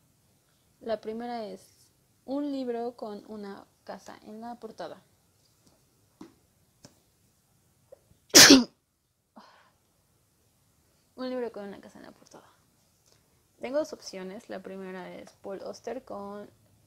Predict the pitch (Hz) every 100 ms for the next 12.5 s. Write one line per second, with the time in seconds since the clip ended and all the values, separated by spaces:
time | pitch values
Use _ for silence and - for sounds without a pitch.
0 | - 214 202 202 196 196 190 190 185 196
1 | 226 247 247 - 294 339 262 190 196 220
2 | 320 - - - - - - - - -
3 | _ - - - _ - 214 196 185 196
4 | - - - - 208 196 214 - 190 208
5 | - - 180 240 240 - _ _ _ -
6 | 254 254 254 262 247 311 359 294 214 214
7 | 233 240 220 208 226 - 226 226 233 202
8 | - 202 208 196 190 190 190 - - -
9 | - - _ 214 233 240 277 220 208 202
10 | 202 202 196 - 202 202 190 196 196 196
11 | 190 196 - 202 190 196 190 190 190 180
12 | 180 175 - 175